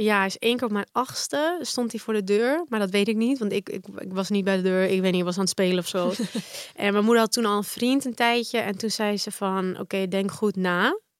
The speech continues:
Speaker 1: wat je nu doet, want ik ga je niet voorstellen als dit een r-, sporadisch bezoekje is." Dus toen is hij weggegaan.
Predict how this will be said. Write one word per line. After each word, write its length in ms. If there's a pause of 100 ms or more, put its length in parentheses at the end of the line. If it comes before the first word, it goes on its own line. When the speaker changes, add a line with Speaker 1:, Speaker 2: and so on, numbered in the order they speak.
(140)
Speaker 1:
wat 300
je 80
nu 160
doet, 520
want 380
ik 80
ga 140
je 80
niet 160
voorstellen 640
als 260
dit 340
een 240
r-, 160
sporadisch 800
bezoekje 460
is." 300 (460)
Dus 120
toen 100
is 100
hij 80
weggegaan. 600